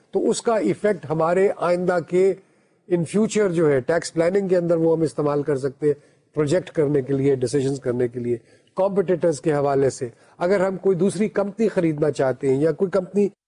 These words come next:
کوئی اپنی ایکٹیویٹی بیچنا چاہتے ہیں، part of our activity،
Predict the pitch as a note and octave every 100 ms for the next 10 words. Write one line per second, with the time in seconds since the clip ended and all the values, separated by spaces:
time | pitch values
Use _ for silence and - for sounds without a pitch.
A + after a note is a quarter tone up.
0 | _ - F#3+ G3+ - G3+ G#3+ - D3 -
1 | F#3+ F#3+ G3 C3+ F3 - G#3 G3 E3 C3
2 | - C3 A#2 G#2+ _ _ _ - F#3 G3+
3 | E3 D#3+ D3+ C3+ C3+ C3+ C3+